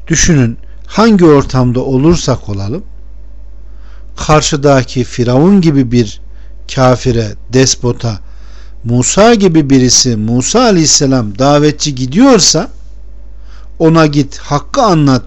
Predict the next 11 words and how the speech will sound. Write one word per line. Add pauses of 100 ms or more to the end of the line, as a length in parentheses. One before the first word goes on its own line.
diyorsa, (640)
inanan
biz
insanların
da (560)
hakkı (400)
gündeme
her
halükarda
getirmemiz
gerekir.